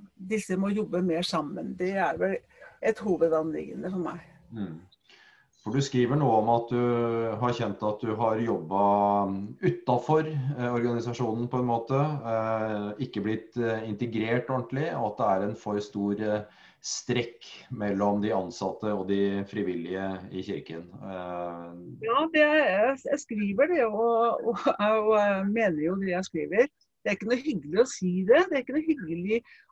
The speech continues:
Speaker 1: og jeg kan jo lett bli oppfattet som veldig negativ, eh, kontrær overskrift mismodig i Vårt Land. Eh, men, eh,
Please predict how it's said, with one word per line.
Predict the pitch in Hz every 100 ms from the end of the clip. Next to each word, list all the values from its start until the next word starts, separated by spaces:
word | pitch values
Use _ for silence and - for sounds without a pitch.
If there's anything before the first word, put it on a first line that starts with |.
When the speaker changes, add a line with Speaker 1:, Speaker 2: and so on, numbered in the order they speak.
| -
Speaker 1:
og | 226 226 220 220 214 214
jeg | 262 262
kan | 226 190 214
jo | 254
lett | 226 -
bli | 226
oppfattet | 214 185 170 180
som | 202 208 - 202 247
veldig | 226 147 139 170 180
negativ, | 214 202 190 - 262 311 - _ _ _ _
eh, | 220 220 214 214 208 -
kontrær | 247 196 185 196 214 220
overskrift | 233 185 165 - 214 -
mismodig | 208 233 - 190 175 170 226 254 233
i | 226
Vårt | 226 -
Land. | 226 285 359 - - - _ _ _ _ -
Eh, | 208 208 202 196 185 - - - - _ _ _ 208
men, | 220 226 226 226
eh, | 226 214